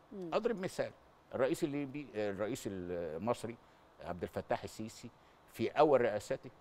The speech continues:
Speaker 2: أول دولة زارها كانت الجزائر، كانت الجزائر،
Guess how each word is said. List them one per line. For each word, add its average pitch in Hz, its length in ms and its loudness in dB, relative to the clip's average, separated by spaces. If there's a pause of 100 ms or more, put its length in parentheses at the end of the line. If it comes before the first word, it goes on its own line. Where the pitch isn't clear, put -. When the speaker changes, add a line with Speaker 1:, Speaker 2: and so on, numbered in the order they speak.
(100)
Speaker 2:
أول 156 200 10
دولة 135 260 2
زارها 120 300 4
كانت 113 360 -2
الجزائر، 78 480 -8 (1900)
كانت 113 300 2 (280)
الجزائر، 85 420 -4